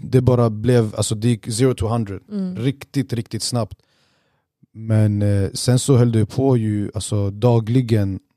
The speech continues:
Speaker 1: Alltså, om-, det var ju någon form av substans hela tiden.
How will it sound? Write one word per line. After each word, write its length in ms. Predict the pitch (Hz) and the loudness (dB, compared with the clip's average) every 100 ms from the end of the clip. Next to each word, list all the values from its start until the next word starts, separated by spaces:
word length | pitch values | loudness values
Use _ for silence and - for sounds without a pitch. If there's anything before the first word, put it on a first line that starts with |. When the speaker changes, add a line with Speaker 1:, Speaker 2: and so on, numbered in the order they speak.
| _ _ _ _ _ _ _ _ _ _ | _ _ _ _ _ _ _ _ _ _
Speaker 1:
Alltså, 340 | - 107 110 98 | -8 -4 -4 -4
om-, 220 | - 117 123 | -4 -4 0
det 80 | |
var 120 | 131 147 | 4 4
ju 80 | |
någon 320 | 147 160 170 147 | 6 4 2 0
form 300 | - 147 127 | 0 2 2
av 80 | |
substans 560 | 110 120 101 139 123 - | -2 -4 -4 -2 -2 0
hela 240 | 147 127 | 0 0
tiden. 400 | 113 120 104 98 | -2 -4 -4 -8